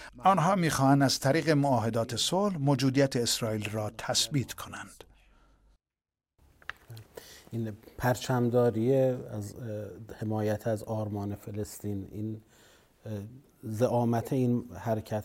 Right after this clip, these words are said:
Speaker 2: الان
Speaker 1: امروز جای هیچ بحثی وجود ندارد که این بیرق و پرچم آرمانخواهی ملت فلسطین در دستان حضرت آقا است. امروز هیچ کس در این مسئله شک ندارد که جمهوری اسلامی ایران با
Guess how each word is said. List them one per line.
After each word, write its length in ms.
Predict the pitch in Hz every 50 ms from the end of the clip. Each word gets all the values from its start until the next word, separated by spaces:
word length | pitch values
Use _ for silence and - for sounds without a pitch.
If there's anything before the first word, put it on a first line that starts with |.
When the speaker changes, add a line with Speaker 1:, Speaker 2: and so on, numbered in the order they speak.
| - -
Speaker 2:
الان 220 | 117 110 107 - - - - 117 127 143 156 160 175
Speaker 1:
امروز 520 | 165 165 165 165 185 208 220 214 151 117
جای 240 | 107 151 156 147 147
هیچ 260 | 131 143 147 - -
بحثی 480 | 139 127 147 202 170 - - - 151 139
وجود 400 | 120 123 113 110 127 120 107 117
ندارد 400 | 113 107 104 104 104 107 107 95
که 120 | - 147
این 240 | 151 180 196 196 175
بیرق 420 | 151 143 131 117 113 117 104 98 113
و 100 | 120 117
پرچم 500 | 123 127 123 120 120 - - 165 175 180
آرمانخواهی 920 | 170 151 143 135 123 131 131 123 117 - - 127 123 113 113 135 180 160
ملت 460 | 127 123 117 110 107 107 104 - 113
فلسطین 640 | - - 120 113 107 107 - - - 156 170 180 165 - - - - - -
در 140 | - 143 135
دستان 640 | 131 117 117 131 123 113 - - - 139 131 131 131
حضرت 520 | 113 113 117 107 107 104 117 110 107 -
آقا 520 | 120 113 - - 127 117 107 101 120 120 101
است. 300 | 82 85 87 - - - - - - - - - - -
امروز 420 | 147 139 135 139 151 143 123 - - - - 139 143
هیچ 480 | - - 196 214 208 208 175 - - -
کس 280 | 180 165 165 165 - -
در 140 | - 151
این 120 | 147 156 151
مسئله 440 | 147 135 120 - - 139 127 131 123
شک 360 | - - - 156 147 - - 131
ندارد 440 | 117 110 104 107 104 104 101 -
که 200 | - - 107 104 - - 143 143 139 135 135 139 - - 160
جمهوری 640 | 120 - 170 170 165 147 117 151 170 170 190 190 202
اسلامی 680 | 180 - - 160 - - 131 131 127 123 123 127 123 120
ایران 560 | 117 113 110 110 120 123 143 156 160 156 131
با 200 | 110 110 104